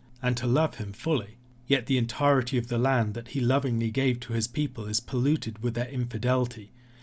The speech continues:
Every green and fruitful tree has been set apart for fertility worship.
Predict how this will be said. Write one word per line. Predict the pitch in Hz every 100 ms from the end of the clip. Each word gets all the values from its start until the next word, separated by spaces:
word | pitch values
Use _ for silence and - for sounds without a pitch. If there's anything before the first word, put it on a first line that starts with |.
| -
Every | 143 127 135
green | 120 131 143 120
and | 117
fruitful | - 156 - - 123 120
tree | - 160 113
has | 107 120
been | - 120
set | - 139
apart | 131 120 156 107 -
for | 123
fertility | - 120 120 165 156 127
worship. | 110 110 98 - -